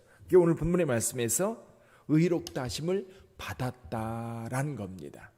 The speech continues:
이게 이미 우리는 구원을 받은 거예요. 의롭다고 인정받은 거예요. 하나님의 자녀가 된 거예요. 될 것이 아니에요. 이미 하나님의 자녀가 되었고,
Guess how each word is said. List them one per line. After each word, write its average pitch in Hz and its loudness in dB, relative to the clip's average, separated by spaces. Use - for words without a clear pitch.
이게 196 0
이미 220 2
우리는 165 0
구원을 139 -4
받은 113 -10
거예요. 78 -12
의롭다고 196 4
인정받은 180 0
거예요. 104 -6
하나님의 196 -4
자녀가 180 0
된 117 -2
거예요. 139 -2
될 139 -2
것이 170 0
아니에요. 120 -8
이미 165 0
하나님의 151 -4
자녀가 123 -6
되었고, 123 0